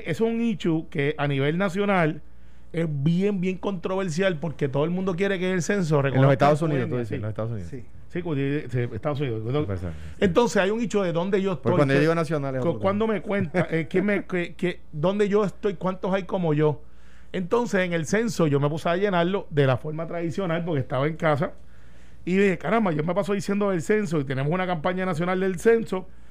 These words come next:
Speaker 1: y cuando miro las razas dice blanco y te dice egipcio, irlandés, alemán, te dice la, entonces te dice negro, te dice Etiopía, jamaiquino,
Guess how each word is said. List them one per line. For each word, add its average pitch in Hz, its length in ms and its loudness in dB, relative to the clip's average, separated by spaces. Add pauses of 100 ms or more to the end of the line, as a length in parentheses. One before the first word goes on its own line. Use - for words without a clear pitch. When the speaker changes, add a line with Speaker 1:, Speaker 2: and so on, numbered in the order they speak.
(220)
Speaker 1:
y 160 80 -2
cuando 156 300 2
miro 175 200 2
las 220 160 4
razas 190 520 0
dice 175 400 0 (180)
blanco 160 560 2 (540)
y 160 120 -4
te 160 120 -2
dice 165 340 0 (160)
egipcio, 190 840 0
irlandés, 156 840 2
alemán, 175 840 0 (420)
te 143 80 -4
dice 147 300 0
la, 208 80 4
entonces 175 480 -4 (400)
te 151 80 -2
dice 185 580 0
negro, 175 580 2 (380)
te 151 120 -2
dice 165 260 -2
Etiopía, 165 680 0
jamaiquino, 170 1000 0